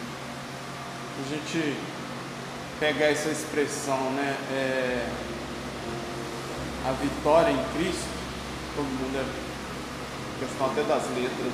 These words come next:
aí. Mas qual que é a vitória de Jesus? Porque socialmente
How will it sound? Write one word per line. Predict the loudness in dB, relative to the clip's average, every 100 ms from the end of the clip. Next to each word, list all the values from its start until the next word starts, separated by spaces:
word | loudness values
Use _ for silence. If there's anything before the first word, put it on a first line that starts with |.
| 0
aí. | 0 -2 -2 -2 -2 -4 -4 -4 -4 -4 -4 -4 -4 -4
Mas | -4 6
qual | 6 6
que | 6 8
é | 8
a |
vitória | 8 2 2 6 8 8
de | 4 2
Jesus? | 0 -2 -2 -4 -4 -4 -6 -6 -4
Porque | 0 0 0 6
socialmente | 6 8 8 8 8 6 4 2